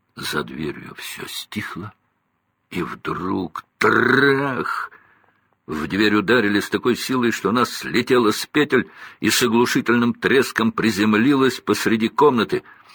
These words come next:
В дверном проеме стоял великан. Его лицо скрывалось за длинными спутанными прядями волос и огромной клочковатой бородой.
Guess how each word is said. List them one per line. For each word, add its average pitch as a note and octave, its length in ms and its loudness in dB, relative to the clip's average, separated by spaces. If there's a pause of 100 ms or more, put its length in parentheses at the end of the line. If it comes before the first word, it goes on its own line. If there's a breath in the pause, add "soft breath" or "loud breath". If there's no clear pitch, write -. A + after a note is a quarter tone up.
(100)
В D2+ 120 -6
дверном G#2 540 2
проеме G#2+ 540 2
стоял F#2+ 560 0
великан. G2 880 0 (600 loud breath)
Его E2+ 260 2
лицо A2 400 2
скрывалось G#2 560 0
за F2+ 220 -2
длинными G#2 560 -2
спутанными G2+ 720 -4
прядями F#2+ 580 0
волос G#2 560 2 (300 loud breath)
и F2+ 120 0
огромной A2 680 0
клочковатой F2 800 -4
бородой. D2+ 400 -4